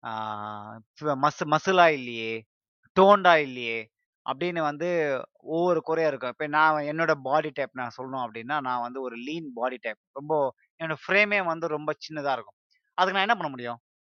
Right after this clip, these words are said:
நான் என்னோட பர்த்லயே வந்து என்னோட ஃப்ரேம் வந்து சின்னது. என்னோட ஃபேமிலி ஜெனடிக்ஸ், என்னோட, என்னோட ஃப்ரேம், என்னோட ஷோல்டர்ஸ் தான் பாத்தீங்கன்னா, ஆ, சின்ன ஃப்ரேம். இப்ப நான் வந்து உட்கார்ந்து, "ஐயையோ! எனக்கு சின்ன ஃப்ரேம் இல்லையே, இருக்குதே, பெரிய ஃப்ரேம் இல்லையே, நான் அந்த மாதிரி எப்படி ப-, பாடி பில்ட் பண்றது?"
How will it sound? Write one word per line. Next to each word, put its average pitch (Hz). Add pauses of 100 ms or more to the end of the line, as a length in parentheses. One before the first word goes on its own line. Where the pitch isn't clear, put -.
(140)
நான் 160
என்னோட 160
பர்த்லயே 196
வந்து 185
என்னோட 160 (100)
ஃப்ரேம் 165
வந்து 151 (120)
சின்னது. 127
என்னோட 127 (140)
ஃபேமிலி 151
ஜெனடிக்ஸ், 139
என்னோட, 139
என்னோட 131 (140)
ஃப்ரேம், 156
என்னோட 135 (100)
ஷோல்டர்ஸ் 160
தான் 151
பாத்தீங்கன்னா, 127 (680)
ஆ, 156
சின்ன 214 (100)
ஃப்ரேம். 123 (440)
இப்ப 185
நான் 190
வந்து 185
உட்கார்ந்து, 175
"ஐயையோ! 156
எனக்கு 143
சின்ன 147
ஃப்ரேம் 131
இல்லையே, 123
இருக்குதே, 127
பெரிய 135
ஃப்ரேம் 120
இல்லையே, 117
நான் 117
அந்த 120
மாதிரி 127
எப்படி 117
ப-, 120
பாடி 127
பில்ட் 127
பண்றது?" 110